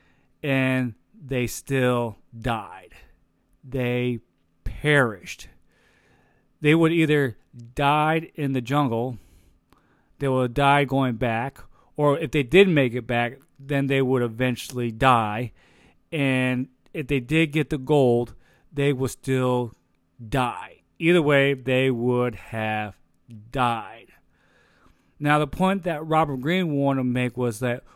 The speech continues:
when we set our sight for worldly treasure, we have to move forward. We have to make our minds and go forward to get that worldly treasure. And burning the boats back, me-,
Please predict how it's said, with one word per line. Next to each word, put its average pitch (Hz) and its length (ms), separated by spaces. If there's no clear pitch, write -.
when 139 400
we 135 300
set - 340
our 165 180
sight 151 480
for 131 240
worldly 135 640
treasure, 107 1160
we 127 180
have 139 360
to 135 120
move 123 380
forward. 127 960
We 139 100
have 147 100
to 147 100
make 135 220
our 131 60
minds 120 360
and 117 240
go 127 220
forward 120 800
to 120 80
get 117 240
that 117 180
worldly 110 380
treasure. 110 540
And 123 300
burning 175 300
the 165 100
boats 143 380
back, 139 520
me-, 131 300